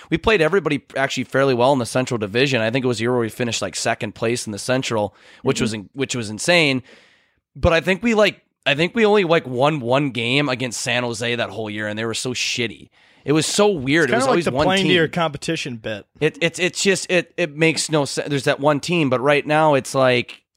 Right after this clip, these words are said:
Speaker 1: it's obviously a Colorado that, that can't be happening 'cause it's, it's not looking, not looking optimistic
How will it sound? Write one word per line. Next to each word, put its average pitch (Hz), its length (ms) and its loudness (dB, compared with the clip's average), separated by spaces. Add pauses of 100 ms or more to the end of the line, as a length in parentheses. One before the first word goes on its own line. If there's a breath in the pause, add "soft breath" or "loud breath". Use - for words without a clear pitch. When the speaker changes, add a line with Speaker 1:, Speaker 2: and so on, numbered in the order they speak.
Speaker 1:
it's 139 240 -2
obviously 131 400 2
a 117 60 -2
Colorado 120 720 2
that, 113 240 -4 (160)
that 110 220 0
can't 113 240 -4
be 107 100 -4
happening 104 500 -4
'cause 110 220 -8
it's, 113 320 -6
it's - 180 -10
not 104 240 -6
looking, 104 480 -10 (560 soft breath)
not 131 220 0
looking 180 280 0
optimistic 180 720 -2